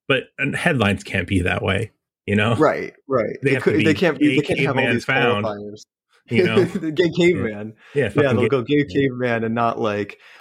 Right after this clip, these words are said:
Speaker 2: "Well, it could be a third gender burial, but it isn't impossible to say for certain." So they're not gonna do that. <laughs>
Speaker 1: Yeah, right? They're, they're like, "There's some signs of this, you know, but we don't know enough about their burials. We're still learning," you know, like, uh, which is the truth.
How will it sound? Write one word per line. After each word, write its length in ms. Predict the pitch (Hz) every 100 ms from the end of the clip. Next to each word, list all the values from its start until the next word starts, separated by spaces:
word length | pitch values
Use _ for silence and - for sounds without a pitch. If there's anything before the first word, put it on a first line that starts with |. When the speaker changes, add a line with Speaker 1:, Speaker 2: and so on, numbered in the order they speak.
| -
Speaker 2:
"Well, 480 | 220 208 196 190 -
it 100 | 165
could 220 | - 247
be 140 | 214 160
a 40 |
third 400 | 120 - 165 165
gender 380 | 107 127 139 101
burial, 680 | - - - - - - - _
but 200 | 127 117
it 120 | 123 135
isn't 300 | 156 143 147
impossible 500 | 131 - 175 151 127
to 100 | -
say 220 | - 131
for 160 | 120 -
certain." 520 | - 127 107 101 202
So 140 | - 139
they're 80 | 147
not 80 |
gonna 160 | 131 117
do 160 | 113 113
that. 600 | 151 190 190 165 156 - -
<laughs> 40 |
Speaker 1:
Yeah, 300 | 233 156 101
right? 200 | 110 147
They're, 140 | 175
they're 180 | 151 165
like, 200 | 170 151 143
"There's 240 | 139 -
some 280 | 139 123 139
signs 400 | 147 175 160 110
of 100 | 95
this, 300 | 98 117 -
you 80 | 110
know, 200 | 104 127
but 180 | 117 104
we 120 | 110
don't 200 | 117 110
know 160 | 104
enough 240 | 107 104 117
about 240 | 110 107
their 100 | 120
burials. 520 | 113 107 101 101 113 113
We're 60 |
still 300 | 104 113 110
learning," 480 | 110 101 98 107 135 _ _ -
you 160 | 110
know, 240 | 117 120 123
like, 280 | 110 101 _ -
uh, 280 | 110 117 117
which 180 | 110 107
is 80 |
the 100 | 92
truth. 460 | 98 - 120 117 -